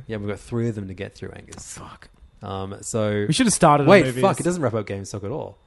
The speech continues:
Speaker 2: What?
Speaker 1: Nintendo Labo.
Speaker 2: Oh yeah, it's cardboard. All right, let's do the movie talk.
Speaker 1: <laughs> You don't wanna talk about it at all?
Speaker 2: Uh, I, look, I, I think we've lost some people.
Speaker 1: I don't think so. I think they're still here.
Speaker 2: It's long. Uh, let's do Nintendo Labo next week.
Speaker 1: That sucks.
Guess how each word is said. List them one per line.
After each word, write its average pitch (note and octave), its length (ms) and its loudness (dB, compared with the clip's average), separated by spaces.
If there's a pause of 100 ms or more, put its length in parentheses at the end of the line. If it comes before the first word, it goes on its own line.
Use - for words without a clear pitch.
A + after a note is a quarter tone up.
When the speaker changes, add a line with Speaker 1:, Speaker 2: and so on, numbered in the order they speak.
(180)
Speaker 2:
What? D#3 240 -6 (400)
Speaker 1:
Nintendo C3 420 0
Labo. A2+ 460 -2
Speaker 2:
Oh D3+ 60 0
yeah, C#3+ 160 4
it's D3 180 -2
cardboard. E3+ 680 6 (160)
All D#3 80 2
right, C#3+ 100 6
let's D3+ 140 2
do G3 100 6
the F#3 100 6
movie E3 280 8
talk. E3 480 6
Speaker 1:
<laughs> - 60 -20 (340)
You C3+ 60 2
don't D3+ 100 4
wanna D3 80 2
talk D#3 140 4
about D#3+ 200 4
it D#3+ 100 4
at D#3 60 4
all? F3+ 240 2 (160)
Speaker 2:
Uh, F#3+ 420 12
I, A3+ 140 -2
look, A3 220 6
I, A#3 60 6
I A3 220 6
think A#3 160 6
we've E3 140 6
lost D#3 320 6
some - 220 -8
people. C#3+ 420 -4 (400)
Speaker 1:
I G3 60 -2
don't G3+ 120 0
think G2 140 -6
so. G2 140 -4
I - 560 -16
think E3 120 -4
they're A#2+ 80 -2
still B2 220 0
here. E3 240 0
Speaker 2:
It's - 160 -2
long. D#3+ 320 4
Uh, D#3+ 640 6
let's F3 160 2
do G#3 120 6
Nintendo F3+ 400 6
Labo C3+ 300 2
next C3 240 -6
week. B2+ 220 -8 (260)
Speaker 1:
That - 100 -20
sucks. - 640 -16